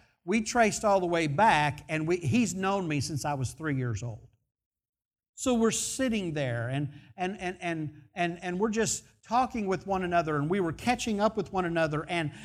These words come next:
after, actually, after being married to Donna for almost thirty years, this is the first time that they had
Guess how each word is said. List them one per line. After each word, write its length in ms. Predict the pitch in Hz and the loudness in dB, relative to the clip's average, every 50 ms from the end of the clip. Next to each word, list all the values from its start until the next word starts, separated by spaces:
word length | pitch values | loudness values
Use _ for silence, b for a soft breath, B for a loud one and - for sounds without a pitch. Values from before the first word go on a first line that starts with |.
| B B B | B B B
after, 300 | 180 202 233 220 220 - | 4 4 4 4 0 0
actually, 440 | 196 180 208 240 - - 202 208 - | 2 2 2 2 2 -2 -2 0 2
after 260 | 175 196 185 - 185 | 0 0 0 0 0
being 260 | 170 196 196 180 170 | 0 0 0 0 0
married 280 | 175 185 220 233 226 165 | 2 2 2 2 2 0
to 80 | 151 | -2
Donna 400 | 139 131 160 180 214 240 214 170 | 0 2 4 4 4 4 2 0
for 180 | 151 - 156 151 | 0 -2 0 0
almost 380 | 156 165 160 160 147 - - - | 2 2 2 0 -2 -2 -2 0
thirty 240 | 196 185 170 165 | 0 0 2 0
years, 260 | 160 196 240 247 - - | 0 0 0 0 -2 -2
this 180 | 208 208 - | -4 -6 -6
is 120 | 165 131 - | -6 -6 -6
the 100 | 147 127 | -6 -6
first 500 | - - - 196 208 220 214 - - - | -8 -6 -4 -2 -2 -2 -2 -4 -8 -10
time 520 | - 226 208 175 151 143 143 147 160 147 B B B B B B B | -8 -6 -4 -2 -2 0 0 -2 -4 -6 B B B B B B B
that 200 | - 180 190 180 | 0 0 2 4
they 160 | 185 180 180 | 4 4 6
had 260 | 160 175 160 139 - | 6 4 2 2 0